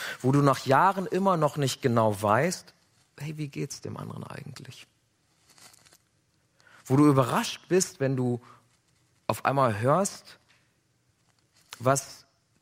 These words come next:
deine Schwester, dein Bruder im Glauben eigentlich für eine bewegte Geschichte hat. Was er oder sie überwunden hat an Herausforderungen im Glauben.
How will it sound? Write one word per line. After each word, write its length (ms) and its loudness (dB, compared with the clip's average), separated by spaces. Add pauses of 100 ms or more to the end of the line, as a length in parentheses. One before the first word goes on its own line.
(120)
deine 300 2
Schwester, 540 0
dein 140 0
Bruder 280 -2
im 100 -4
Glauben 380 0
eigentlich 320 -4
für 140 -8
eine 100 -4
bewegte 540 -8
Geschichte 580 -12
hat. 240 -20 (840)
Was 420 -6 (100)
er 280 4
oder 200 0
sie 480 -4 (2000)
überwunden 720 0
hat 180 -2
an 80 -6
Herausforderungen 840 -10
im 120 -14
Glauben. 440 -14